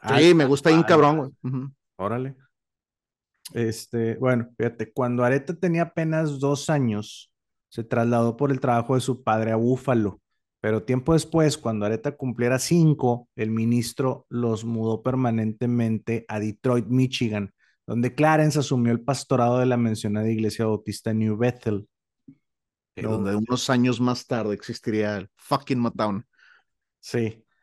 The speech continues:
Speaker 2: Eh, no era ningún secreto que el ministro y padre de Aretha era un hombre mujeriego,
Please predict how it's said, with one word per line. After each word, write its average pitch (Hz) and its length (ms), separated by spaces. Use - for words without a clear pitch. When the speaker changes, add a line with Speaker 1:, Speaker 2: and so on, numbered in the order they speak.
Speaker 2:
Eh, 165 160
no 151 120
era 185 160
ningún 190 360
secreto 185 680
que 156 100
el 143 100
ministro 139 520
y 160 60
padre 160 300
de 160 100
Aretha 165 600
era 127 220
un 139 140
hombre 131 240
mujeriego, 151 920